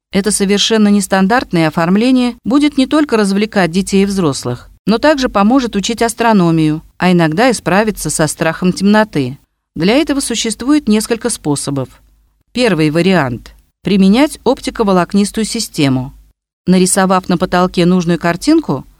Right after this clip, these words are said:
от светового генератора до той точки в потолке, где должна сиять звёздочка, протягивается оптическое волокно. Оно должно быть такого диаметра по торцу,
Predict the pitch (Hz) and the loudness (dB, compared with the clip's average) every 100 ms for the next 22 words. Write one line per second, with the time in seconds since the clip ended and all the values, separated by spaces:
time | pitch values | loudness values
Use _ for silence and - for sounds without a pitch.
0 | - 170 175 185 214 262 302 214 196 180 | -6 -6 -2 0 0 2 0 2 2 4
1 | 196 294 269 262 269 - 180 202 208 190 | 2 0 0 -2 -4 -6 -4 0 0 0
2 | 190 - 185 - 180 180 175 - 285 190 | -2 -2 -6 -6 -4 -2 -2 -2 -4 0
3 | 175 180 180 165 - 156 143 139 190 285 | 0 0 0 -2 -2 -2 -2 -2 -2 -2
4 | 156 - - 120 - 156 156 - 294 277 | -4 -8 -8 -10 -10 -4 -4 0 0 2
5 | 262 262 - 254 175 - 170 156 185 - | 0 -2 -4 -2 -2 -4 -6 -4 -4 -2
6 | 202 196 208 220 175 147 123 - _ - | 0 2 2 0 0 0 -2 -10 _ -6
7 | 180 262 262 254 226 240 220 220 220 220 | 0 0 2 0 0 -2 -2 -2 -2 0
8 | 214 196 220 196 170 180 - 185 185 185 | -2 0 2 2 0 -4 -4 -2 -2 -2
9 | - 320 | -4 -4